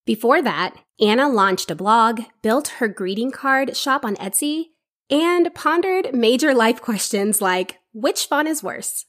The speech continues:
Comic Sans or Curls? <laughs> If she's not connecting with other teen business owners,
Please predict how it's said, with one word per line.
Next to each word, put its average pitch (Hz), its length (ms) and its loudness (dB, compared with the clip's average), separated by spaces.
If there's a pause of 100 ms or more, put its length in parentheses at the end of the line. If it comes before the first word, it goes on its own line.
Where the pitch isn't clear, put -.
Comic 349 400 2
Sans 392 580 -2
or 247 320 2
Curls? 247 600 -4
<laughs> - 60 -20 (720)
If 466 240 4
she's 359 260 4
not 294 320 2
connecting 262 460 0
with 233 100 0
other 220 320 0
teen 247 500 -2
business 196 360 -2
owners, 233 540 -2